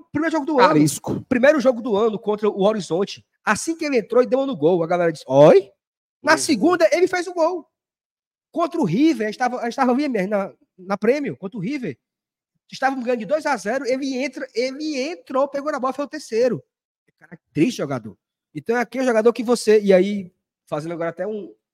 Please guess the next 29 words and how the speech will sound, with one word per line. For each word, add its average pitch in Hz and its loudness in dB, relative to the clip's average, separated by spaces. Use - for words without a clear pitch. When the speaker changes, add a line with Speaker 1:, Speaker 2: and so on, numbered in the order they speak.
Speaker 1:
um, 156 -14
um, 175 -14
um 185 -8
resgate 180 -6
ao 147 -2
passado, 127 -2
né? 185 -4
Clodoaldo 240 4
era 302 -2
um 233 -10
cara 311 -6
que 247 -2
mudava 170 -2
o - -8
segundo 143 -4
tempo, 117 -10
né? 269 -6
Que - 0
Speaker 2:
Sim. - 8
Speaker 1:
você 285 0
sabia 349 2
que 339 4
era 311 8
uma, 339 4
era 254 2
uma 302 6
arma 262 2
no 214 6
banco. 139 4